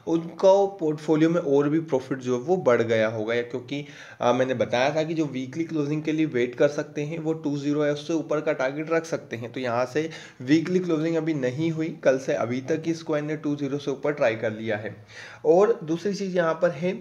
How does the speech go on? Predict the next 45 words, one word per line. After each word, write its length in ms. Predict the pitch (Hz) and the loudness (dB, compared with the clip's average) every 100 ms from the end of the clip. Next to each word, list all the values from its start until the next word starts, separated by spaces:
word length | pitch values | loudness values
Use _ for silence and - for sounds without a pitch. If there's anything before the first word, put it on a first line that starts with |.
| - _ | -12 _
कि 220 | - 185 | -6 -4
व-, 220 | 185 143 160 | 2 4 4
ज़ीरो 240 | 156 147 151 | 2 -4 -4
पॉइंट 320 | 151 160 160 | 0 0 2
वन 140 | 143 | 0
वन 180 | 143 151 | 0 -4
फ़ाइव 320 | 147 143 143 143 | -2 -2 -2 -4
से 160 | 170 - | -8 -4
ऊपर 320 | 160 139 156 | -4 4 4
वाले 260 | 156 151 156 | 4 2 0
जो 120 | 151 | -2
नेक्स्ट 300 | 135 131 - | -2 -4 -2
रेजिस्टेंस 400 | 135 123 147 143 | -2 -2 -6 -6
लेवल 240 | 143 139 143 | 0 0 0
है, 100 | 156 | -2
उनको 320 | 147 131 147 | -6 -6 -2
भी 100 | 143 | -2
इस 100 | 151 | -2
कॉइन 220 | 143 123 120 | 0 -2 -2
ने 80 | |
अभी 180 | 127 156 | -4 -6
ब्रेक 300 | 185 117 117 | -2 -2 0
कर 120 | 117 107 | 0 0
दिया 220 | 110 110 | -2 -6
है। 120 | 113 - - - | -8 -12 -14 2
कल 160 | 156 170 | 4 6
जो 100 | 196 | 4
क्विक 300 | 202 185 180 | 6 4 4
टारगेट्स 360 | 170 160 170 156 | 2 2 0 0
बताए 300 | 160 156 156 | 0 2 0
थे, 160 | 156 180 | -2 -8
उन 200 | 131 131 | -6 0
टारगेट्स 440 | 123 120 139 - | 2 2 0 -6
को 100 | - | -6
हिट 160 | 147 139 | -6 -6
किया 200 | 147 139 | -2 0
है, 80 | 139 | 0
शॉर्ट 280 | - 104 104 | -2 -4 -4
टर्म 120 | 135 | -4
के 100 | 147 | -2
टारगेट 360 | 131 127 135 135 | 2 2 0 -4
को 100 | 143 | -4
हिट 160 | 135 135 | -4 -6
किया 200 | 135 135 | -2 0
है। 160 | 143 | 0